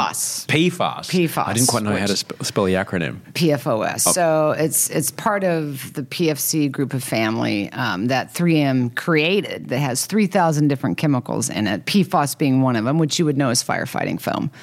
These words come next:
Speaker 1: or flame retardants. Uh, in the U S, we've already had a huge litigation for the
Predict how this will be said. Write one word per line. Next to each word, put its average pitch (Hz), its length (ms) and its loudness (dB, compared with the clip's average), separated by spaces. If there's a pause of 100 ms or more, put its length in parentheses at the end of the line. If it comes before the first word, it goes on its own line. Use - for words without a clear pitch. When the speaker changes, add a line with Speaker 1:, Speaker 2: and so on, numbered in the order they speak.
(340)
Speaker 1:
or 226 100 6
flame 175 300 2
retardants. 95 720 -4 (420)
Uh, 143 320 0
in 165 80 4
the 170 80 4
U 156 160 6
S, 156 180 2
we've 143 140 -2
already 143 180 2
had 147 140 2
a 117 60 -4
huge 151 320 0
litigation 131 560 0
for - 120 -4
the - 240 -2